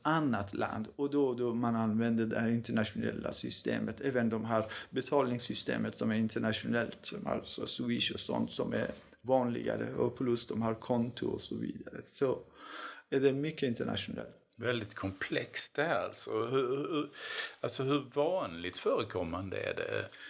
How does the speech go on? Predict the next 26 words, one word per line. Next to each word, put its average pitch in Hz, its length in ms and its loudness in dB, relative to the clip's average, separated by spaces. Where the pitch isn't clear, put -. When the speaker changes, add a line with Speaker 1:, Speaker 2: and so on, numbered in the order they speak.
Speaker 1:
Det 175 260 2
är, 175 120 6
eh, 127 680 4
förvånansvis 120 1300 2
mycket 135 440 2
vanligt. 113 680 2
Alltså, 117 440 2
det 123 140 4
kan 139 300 2
hända 123 440 4
i 120 220 2
en 113 240 2
något 123 340 0
enkelt 131 520 2
affär. 107 640 0
Alltså, 113 300 -2
där 113 160 4
som, 113 320 2
eh, 117 400 2
man 127 400 2
går 135 160 6
och 127 80 4
handlar 127 540 2
och, 117 300 0
eh, 117 260 4
den, 127 600 2